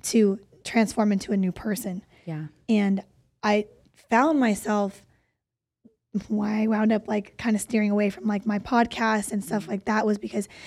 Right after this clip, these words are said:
Speaker 1: I started getting lost in it again.
Speaker 2: Yeah.
Speaker 1: And I started focusing on things that were just, like, the grind because I'm like, "Okay, I need this, I need this, I need this, how I'm gonna do it." And I kinda started going back to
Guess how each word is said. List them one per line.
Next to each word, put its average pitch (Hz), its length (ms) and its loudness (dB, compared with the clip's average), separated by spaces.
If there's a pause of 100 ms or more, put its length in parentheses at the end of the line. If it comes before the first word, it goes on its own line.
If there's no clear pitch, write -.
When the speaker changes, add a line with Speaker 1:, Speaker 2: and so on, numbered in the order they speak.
(180)
Speaker 1:
I 226 140 4
started 208 420 2
getting 208 300 2
lost 202 300 -2
in 220 80 4
it 208 100 2
again. 185 500 2 (200)
Speaker 2:
Yeah. 160 180 -10 (180)
Speaker 1:
And 202 540 2 (260)
I 208 680 2 (280)
started 226 320 0
focusing 214 480 2
on 202 440 2 (340)
things 214 300 2
that 208 180 -4
were 202 440 0 (160)
just, 214 260 -2
like, 208 180 -2
the - 60 -4
grind 202 520 2
because 220 220 0
I'm 220 120 4
like, 214 180 0
"Okay, 196 260 -10 (300)
I 214 100 0
need 202 200 2
this, 240 200 6
I 226 60 2
need 214 180 4
this, 208 180 2
I 208 60 -2
need 208 160 2
this, 233 160 4
how 220 140 -4
I'm 208 80 2
gonna 196 160 0
do 196 220 2
it." 254 200 4
And 220 80 -2
I 208 100 -2
kinda 226 280 -2
started 220 240 -2
going 202 260 0
back 196 360 -4
to 208 440 2